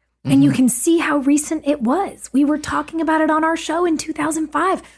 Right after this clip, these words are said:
Speaker 1: We cannot go back.
Speaker 2: There are Annas and Darbys in every community.
Speaker 1: Yes.
Speaker 2: Whether they're out to you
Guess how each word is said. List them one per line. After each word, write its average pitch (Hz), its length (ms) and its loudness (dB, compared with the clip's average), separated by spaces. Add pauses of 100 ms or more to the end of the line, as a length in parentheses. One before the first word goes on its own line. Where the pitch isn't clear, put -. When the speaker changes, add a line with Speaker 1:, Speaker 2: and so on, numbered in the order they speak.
(120)
Speaker 1:
We 285 180 4
cannot 226 880 0 (360)
go 190 180 0
back. - 720 -6 (320)
Speaker 2:
There 226 160 0
are 214 260 -2
Annas 175 560 -2
and 185 160 -4
Darbys 147 680 -4 (120)
in 170 140 -2 (120)
every 139 400 -2
community. 120 760 -8 (180)
Speaker 1:
Yes. 214 480 -6 (100)
Speaker 2:
Whether 175 380 0
they're 151 300 -4
out 135 300 -2
to 151 120 -2
you 143 540 -2